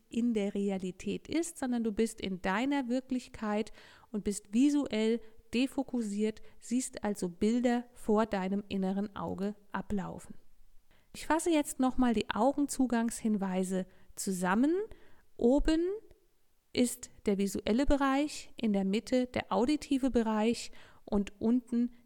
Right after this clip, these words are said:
der kinästhetische beziehungsweise der auditiv innere Dialog. Geht der Blick nach links, geht es eher um eine Erinnerung, geht der Blick nach rechts, geht es eher um eine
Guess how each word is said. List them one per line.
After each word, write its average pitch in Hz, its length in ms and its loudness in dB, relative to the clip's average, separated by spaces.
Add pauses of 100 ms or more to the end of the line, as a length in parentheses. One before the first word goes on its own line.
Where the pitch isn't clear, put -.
der 208 100 0
kinästhetische 233 920 -2
beziehungsweise 208 840 -2
der - 220 -6
auditiv 214 640 0
innere 202 400 0
Dialog. 190 640 -2 (840)
Geht 254 180 4
der 240 100 4
Blick 240 420 0
nach 185 280 2
links, 247 540 2
geht 233 160 0
es 220 120 -4
eher 247 320 2
um 233 140 -2
eine 196 240 0
Erinnerung, 302 720 0 (180)
geht 220 240 0
der 196 100 -2
Blick - 440 -6
nach 175 340 -10
rechts, - 480 0 (340)
geht 214 180 0
es 214 120 -4
eher 214 300 0
um 208 160 -4
eine 196 320 -2